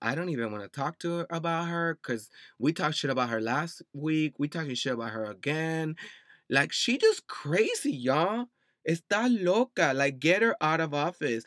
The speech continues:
And the people that put her there, they must be just as locos. I'm just saying. Otra loca es esta Penny Crooks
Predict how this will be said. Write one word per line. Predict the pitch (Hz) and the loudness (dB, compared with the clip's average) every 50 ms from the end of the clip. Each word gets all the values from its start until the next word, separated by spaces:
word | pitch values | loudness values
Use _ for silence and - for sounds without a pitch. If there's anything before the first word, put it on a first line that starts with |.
| - - - - | -10 -14 -8 -4
And | - 151 | 0 2
the | 156 147 | 2 2
people | 151 190 202 240 | 2 2 4 4
that | 233 196 - - | 4 4 4 2
put | - 147 156 185 | 0 0 2 2
her | 208 214 | 2 2
there, | 208 214 214 220 220 196 - - | 2 0 0 0 0 -2 -2 -4
they | - 143 143 143 | -4 -2 0 0
must | 143 139 147 160 160 143 151 | 0 0 0 0 -2 -2 -2
be | 165 165 160 | -2 -2 -2
just | 139 117 110 - 123 127 139 139 | -4 -6 -4 -2 0 2 2 0
as | 139 131 139 127 127 | 0 0 0 0 0
locos. | 123 113 107 98 - - 98 90 92 98 - | -2 -2 -2 -4 -6 -10 -10 -10 -10 -12 -8
I'm | - 113 135 143 | -6 -4 -4 -4
just | 143 123 104 - - | -4 -6 -8 -10 -10
saying. | - 107 90 85 73 73 67 73 - _ - _ _ _ _ _ - _ _ - | -12 -10 -10 -10 -12 -14 -16 -18 -20 _ -20 _ _ _ _ _ -20 _ _ 4
Otra | 139 180 220 - - 220 196 170 151 | 6 6 6 6 8 8 8 8 8
loca | 135 127 123 - - 131 127 131 131 - | 8 4 4 2 2 2 2 2 0 -2
es | - 131 135 135 - | -4 -4 -4 -2 -2
esta | 147 147 - - 147 143 | -2 -2 0 -2 -2 -2
Penny | - - 165 165 165 160 143 120 | -2 -2 0 2 2 2 0 -2
Crooks | - - - - 160 196 175 143 147 - - - - - | -4 -8 -2 2 2 4 4 2 -2 -4 -10 -14 -16 -18